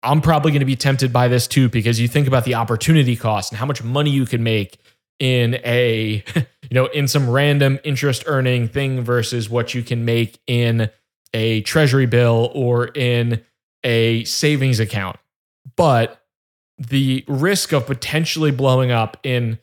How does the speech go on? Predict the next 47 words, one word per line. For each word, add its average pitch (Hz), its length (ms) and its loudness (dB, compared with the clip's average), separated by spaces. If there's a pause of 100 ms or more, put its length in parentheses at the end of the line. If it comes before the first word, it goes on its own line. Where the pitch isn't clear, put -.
(260)
maybe, 175 400 -2
maybe 180 240 -4
Terra 135 400 0
was 131 260 0
something 127 320 -4
that 117 300 -4 (420)
a 123 80 -6
lot 117 200 -2
of 107 60 -10
people 117 200 -4
are 117 60 -4
talking 123 220 -2
about 117 200 -2
blowing 117 300 0
up, 135 180 -2
but 131 240 -4
in, 143 200 -8 (240)
in 139 100 -6
fact, 117 320 -4
like, 117 200 -6 (420)
there 117 100 0
were 117 180 2
a 104 180 -6
ton 131 280 -4
of 120 80 -6
people 120 300 0
that 113 160 0
were 104 60 -8
super 131 280 -4
bullish 120 340 0
on 117 180 0
it 117 180 -2 (320)
and 110 240 -2
had 120 180 -2
a 110 200 -6
ton 127 400 -2
of 110 120 -2
money 120 300 2
in 107 80 0
it. 107 220 -4 (180)
But 147 80 -4
then 170 140 2
even 180 180 -2
F 143 160 0
T 143 120 -2
X, 95 300 -6
like, 107 280 -4